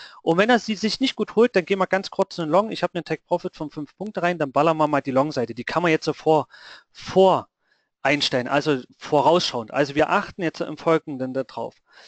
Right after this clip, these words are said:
Zwanzigtausendneunhundertzwei, wenn die angehandelt und durchgehandelt werden, dann knallt's mal richtig schön nach unten. Das dauert eine Minute. Da, da rabbelt das im Karton gleich. Ansonsten, wenn die Order angehandelt werden von, jetzt wird schon davor wieder abverkauft,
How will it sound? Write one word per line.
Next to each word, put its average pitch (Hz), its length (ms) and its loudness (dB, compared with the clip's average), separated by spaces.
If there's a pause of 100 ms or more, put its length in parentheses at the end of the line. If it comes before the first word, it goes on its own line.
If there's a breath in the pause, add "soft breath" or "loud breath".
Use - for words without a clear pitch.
(260 loud breath)
Zwanzigtausendneunhundertzwei, 196 1300 0
wenn 175 220 0
die 175 100 0
angehandelt 208 560 -2
und 147 160 -6
durchgehandelt 170 460 0
werden, 156 180 0
dann 143 140 -2
knallt's - 400 -2
mal 135 80 -2
richtig 131 320 -6
schön 135 180 -4
nach 123 140 -4
unten. 117 340 -14 (400 loud breath)
Das 127 140 -10
dauert 151 360 4
eine 139 120 -4
Minute. 143 520 -4 (380)
Da, 113 120 -8
da 135 320 -4
rabbelt 156 340 0
das - 140 2
im 165 100 -6
Karton 196 380 -4
gleich. 247 420 -2 (520 loud breath)
Ansonsten, 196 580 -2
wenn 175 140 2
die 165 160 -2
Order 147 340 0
angehandelt 147 600 -2
werden 165 360 -2
von, 151 380 0 (880)
jetzt - 180 -14
wird 143 160 0
schon 147 80 -6
davor 135 320 0
wieder 160 140 0
abverkauft, - 500 -4